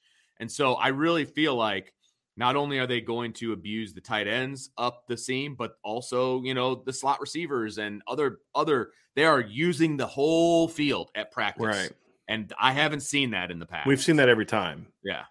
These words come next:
Speaker 2: Like, from the videos you've sent me, we've
Speaker 1: Right.
Speaker 2: seen that every single
Speaker 1: they're,
Speaker 2: time.
Speaker 1: they're using the whole field. I
Speaker 2: Right.
Speaker 1: love the way they're practicing right
Speaker 2: The
Speaker 1: now.
Speaker 2: offense has changed. I mean,
Speaker 1: Yes.
Speaker 2: the, the,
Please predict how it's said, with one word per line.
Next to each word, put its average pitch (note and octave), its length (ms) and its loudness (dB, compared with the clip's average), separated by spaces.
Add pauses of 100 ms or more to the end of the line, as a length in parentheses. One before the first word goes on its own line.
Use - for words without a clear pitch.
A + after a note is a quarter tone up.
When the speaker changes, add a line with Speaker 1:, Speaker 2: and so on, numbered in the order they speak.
(140)
Speaker 2:
Like, G#2 240 -4
from - 460 -4
the G#2 80 0
videos A2 340 4
you've G2 100 -8
sent E2+ 220 -6
me, F2+ 140 -6
we've F#2 180 -8
Speaker 1:
Right. A#2+ 120 4
Speaker 2:
seen F2+ 80 -6
that E2+ 100 -6
every E2 160 -8
single - 180 -6
Speaker 1:
they're, D#3 80 2
Speaker 2:
time. - 80 -8
Speaker 1:
they're D#3+ 120 4
using D3 340 0
the C3+ 120 -2
whole C#3 300 6
field. A2 380 -2
I B2+ 140 4
Speaker 2:
Right. B2 60 -2
Speaker 1:
love C#3 440 4
the C3 80 0
way B2+ 160 0
they're A#2+ 160 -2
practicing A#2 560 -4
right F#2+ 200 -6
Speaker 2:
The A#2+ 120 8
Speaker 1:
now. E3+ 100 12
Speaker 2:
offense D3 280 8
has G#2+ 120 -2
changed. - 560 -4
I G#2+ 120 2
mean, G#2 160 2
Speaker 1:
Yes. G2+ 120 0
Speaker 2:
the, - 60 -4
the, G2+ 100 -2